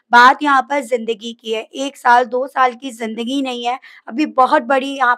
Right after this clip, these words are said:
पर ज़िंदगी है और उसी के चलते यहाँ पर आप फैसला लो आप खुद से। वो फैसला जो आपने इनके ऊपर छोड़ रखा है, अब वो फैसला खुद के पलड़े में लेकर आओ और अपने बारे में सोचो।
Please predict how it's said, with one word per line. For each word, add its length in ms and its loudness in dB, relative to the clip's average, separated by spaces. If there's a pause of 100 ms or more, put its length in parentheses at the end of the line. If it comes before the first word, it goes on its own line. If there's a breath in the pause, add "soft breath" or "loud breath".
पर 100 0
ज़िंदगी 500 -10
है 300 -4 (300)
और 120 4
उसी 260 -2
के 160 -6
चलते 380 -6
यहाँ 360 -2
पर 120 4
आप 100 2
फैसला 500 -4
लो 260 -2 (340 loud breath)
आप 340 6
खुद 160 -10
से। 220 -10
वो 220 0
फैसला 460 0
जो 140 0
आपने 360 2
इनके 260 -4
ऊपर 280 2
छोड़ 300 -6
रखा 320 -8
है, 160 -8 (280 loud breath)
अब 180 6
वो 120 4
फैसला 480 -2
खुद 300 -6
के 160 -4
पलड़े 420 0
में 140 -8
लेकर 380 0
आओ 200 6
और 80 2
अपने 520 2
बारे 300 2
में 140 -10
सोचो। 480 -8